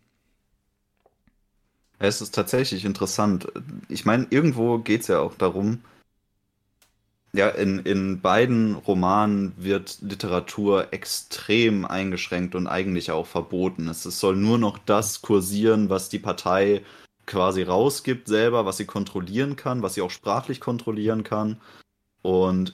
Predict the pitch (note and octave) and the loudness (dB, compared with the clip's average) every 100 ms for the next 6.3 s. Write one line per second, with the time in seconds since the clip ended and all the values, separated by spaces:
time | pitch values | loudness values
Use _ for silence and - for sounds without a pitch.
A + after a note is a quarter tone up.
0 | G2+ G#2+ B2 - A2 B2+ - G2 G#2 B2 | -2 0 0 2 0 0 2 2 4 2
1 | B2 G#2+ A2+ G2+ F#2 F2+ F2+ A#2 G#2+ - | 4 2 2 2 -2 0 2 2 0 0
2 | G#2+ A2+ G#2+ F#2 G2+ - G2 - G2+ - | 2 2 2 -2 -8 -4 -2 0 -2 -2
3 | - F2+ - - - G#2+ G#2 G#2 - F#2 | -8 -6 -8 -10 -4 -2 0 -2 -6 -4
4 | F#2+ A#2 A2 - F#2 G2 F#2 G2 G#2 F2+ | 0 2 0 -2 -4 0 2 2 0 -2
5 | F2+ - F#2 F2 F2+ F2+ F2+ F2+ E2+ E2+ | -4 -4 -6 -6 -6 -2 0 0 -2 -2
6 | F2+ F#2 F2+ | -2 -4 -6